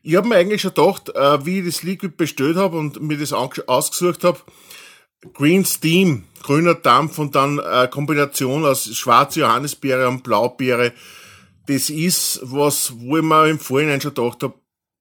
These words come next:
das geht, also das hat großes Potenzial dazu, dass es ein bisschen in die Hosen geht. Ich hab mir's aber dann gedacht, ja, ich teste es einmal für meinen Podcast, also speziell für dich hab ich das dann doch gekauft.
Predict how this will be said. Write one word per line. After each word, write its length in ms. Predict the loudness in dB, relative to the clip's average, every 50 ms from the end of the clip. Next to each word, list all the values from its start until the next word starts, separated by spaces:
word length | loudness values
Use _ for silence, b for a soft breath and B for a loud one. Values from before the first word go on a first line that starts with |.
| _ _ _ _ _ _ _ _ _ _ _ _ _ _ _ _ _ -10
das 300 | -6 -4 -4 -4 -6 -8 _ _ _ _ _ _ -4
geht, 320 | -2 0 0 0 -2 -8 _ _ _ _ _ _ _ _ _ _ _ -8
also 160 | -6 -6 -4
das 140 | -4 -2 -2
hat 180 | -2 -4 -4 -6
großes 440 | -4 -2 0 0 0 -2 -4 -4
Potenzial 880 | -4 -4 -4 -4 -2 -2 -2 -2 -2 -2 -2 0 2 4 4 2 2 2
dazu, 340 | 2 2 4 2 2 -2 -2
dass 240 | 0 0 0 0 0
es 60 | -4
ein 120 | -6 -6
bisschen 300 | -4 -4 -4 -4 -4 -4
in 140 | -4 -6 -6
die 80 | -8 -8
Hosen 320 | -8 -6 -6 -6 -8 -6
geht. 260 | -6 -8 -8 -8 -12 _ B B B B B B B B B B B B B B
Ich 120 | 2 2
hab 60 | 4 4
mir's 120 | 2 0
aber 160 | 0 0 0
dann 140 | 0 0 0
gedacht, 320 | 0 0 0 0 -2 -2
ja, 340 | 0 2 4 4 4 2 -2 b b b b b b b b b b b
ich 240 | -6 -6 -6 -2 0
teste 340 | 0 2 0 0 0 0 0
es 240 | 0 0 0 -2
einmal 260 | -2 0 0 0 0 0
für 160 | 0 -2 -2
meinen 300 | -2 -2 -2 -4 -4 -4
Podcast, 580 | -2 -2 -2 -4 -4 -2 0 0 0 0 -4
also 160 | -6 -6 -6 -6
speziell 600 | -6 -4 -4 -4 -4 -2 -2 0 0 0 -2 -2
für 200 | -4 -4 -6 -6
dich 400 | -4 -4 -4 -4 -4 -6 -8 -10
hab 140 | -8 -6 -6
ich 80 | -6
das 140 | -6 -6 -6
dann 200 | -6 -6 -4 -2
doch 180 | -2 -2 -2 -2
gekauft. 580 | -6 -10 -8 -4 -2 -2 -2 -2 -4 -10 -20